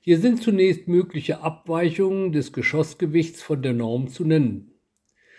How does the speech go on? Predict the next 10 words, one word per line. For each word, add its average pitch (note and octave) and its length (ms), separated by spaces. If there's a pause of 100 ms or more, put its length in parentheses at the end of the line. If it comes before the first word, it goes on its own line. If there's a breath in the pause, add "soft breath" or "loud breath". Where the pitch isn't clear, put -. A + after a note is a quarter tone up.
(160 soft breath)
Sie C#3+ 100
können F3+ 300
unter E3+ 300
anderem G3 320
durch F#3 180
Produktionsfehler F#3 1040
oder D3 240
Transportschäden D3 1000
hervorgerufen C#3+ 920
werden. G#2+ 360